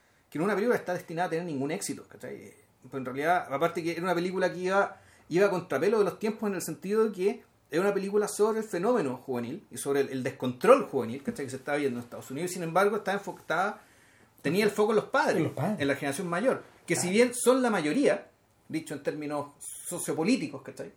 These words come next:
Speaker 1: Eh, los ju-, los jóvenes son la minoría.
Speaker 2: Era, e-, eran la minoría cultural,
Speaker 1: Claro,
Speaker 2: claro.
Speaker 1: pero era una, era una minoría cultural, una minor-, minoría aparentemente poco atractiva, ¿cachai?
Speaker 2: Claro.
Speaker 1: Y sin embargo, él hace la película sobre ellos, ¿cachai?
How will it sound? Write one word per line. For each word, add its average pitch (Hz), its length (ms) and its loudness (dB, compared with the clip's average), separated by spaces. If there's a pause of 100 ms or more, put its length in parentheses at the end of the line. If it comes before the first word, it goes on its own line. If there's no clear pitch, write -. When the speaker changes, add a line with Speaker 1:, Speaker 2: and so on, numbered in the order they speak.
(180)
Speaker 1:
Eh, 120 300 -10
los 117 100 -18
ju-, - 200 -12
los 135 100 -6
jóvenes 254 320 8
son 131 100 -2
la 123 80 0
minoría. 131 400 8
Speaker 2:
Era, - 140 -2
e-, 208 160 2
eran 180 240 8
la 156 80 8
minoría 156 380 6
cultural, 156 440 4
Speaker 1:
Claro, 214 260 0
Speaker 2:
claro. - 140 -14
Speaker 1:
pero 151 220 6
era 175 140 2
una, 165 140 -4
era 156 100 -2
una 180 100 -2
minoría 156 320 -2
cultural, 165 300 -4
una 196 100 -4
minor-, 143 260 -6
minoría 139 340 -4
aparentemente 165 520 -6
poco 160 160 -2
atractiva, 147 440 -6 (580)
¿cachai? 127 220 -8
Speaker 2:
Claro. 175 100 -8
Speaker 1:
Y - 20 -6
sin 143 140 -4
embargo, 165 460 2
él 156 180 -2
hace 156 220 -2
la 156 100 0
película 160 340 -4
sobre 208 520 4
ellos, - 360 -16
¿cachai? - 240 -18